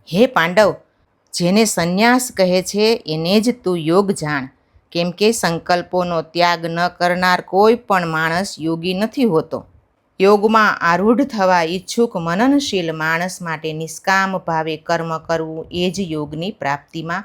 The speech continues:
હેતુ કહેવાય છે. અને યોગારૂઢ થયા બાદ એ યોગારૂઢ માણસનો જે સમસ્ત સંકલ્પોનો અભાવ છે, એ જ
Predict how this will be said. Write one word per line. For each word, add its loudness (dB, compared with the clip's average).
હેતુ -2
કહેવાય -2
છે. -12
અને -4
યોગારૂઢ 0
થયા -4
બાદ 0
એ -4
યોગારૂઢ 2
માણસનો -6
જે -2
સમસ્ત -6
સંકલ્પોનો -4
અભાવ -6
છે, -10
એ 6
જ 0